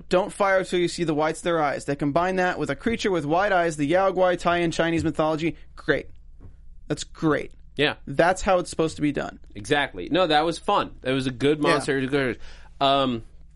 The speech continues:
Speaker 2: but so, as you were saying, like, the, the, ch-,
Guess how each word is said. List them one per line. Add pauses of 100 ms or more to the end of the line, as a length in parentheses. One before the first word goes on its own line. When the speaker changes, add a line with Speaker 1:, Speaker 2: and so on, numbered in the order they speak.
(120)
Speaker 2:
but
so, (240)
as
you
were
saying,
like,
the,
the, (140)
ch-,